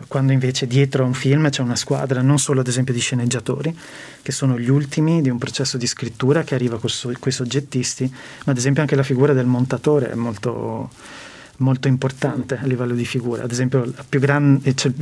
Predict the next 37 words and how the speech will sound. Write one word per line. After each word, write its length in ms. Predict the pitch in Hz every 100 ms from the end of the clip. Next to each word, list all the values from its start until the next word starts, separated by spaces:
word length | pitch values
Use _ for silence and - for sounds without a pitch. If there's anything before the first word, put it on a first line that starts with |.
| 127
la 180 | 127 127
più 120 | 135
grande 260 | 135 156 165
montatrice 760 | 147 160 156 139 139 139 -
it-, 200 | 117 120
eh, 160 | 151 117
italiana, 520 | 107 135 127 120 139
Esmeralda 440 | 131 127 117 117
Calabria, 640 | 117 156 - 131 135 110 123 - - -
è, 100 | -
è 40 | 127
pochissimo 560 | - 135 170 - 147
riconosciuta 580 | 135 135 135 135 151 151
da 40 | 143
questo 240 | 139 135
punto 260 | 123 120 131
di 100 | 123
vista. 300 | 117 - 139
Ad 80 |
esempio 240 | 127 123 139
lei 240 | 131 160
invece 340 | 165 127 131 131
determina 580 | 131 131 131 135 139 139 - - -
molto 280 | 147 139 143
spesso 840 | - 135 - - 135 135 - - - - - _ - - -
il 220 | 160 139
valore 340 | 143 143 165
del 140 | 139 127
film 300 | - 143 165
che 120 | 139
noi, 160 | 123 123
eh, 300 | 139 123 123
il 140 | 139 147
ritmo, 360 | 139 135 135
scusate, 400 | 120 131 120 110
del 140 | 123 127
film 420 | - 123 123